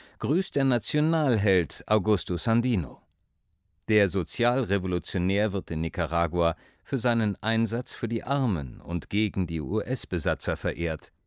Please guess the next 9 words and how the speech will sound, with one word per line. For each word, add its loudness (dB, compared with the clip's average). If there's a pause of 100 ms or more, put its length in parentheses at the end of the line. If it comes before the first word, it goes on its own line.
(1000)
Die -2
Frau -2
mit 0
den 4
Locken 0
und -2
den -2
feinen 2
Gesichtszügen 0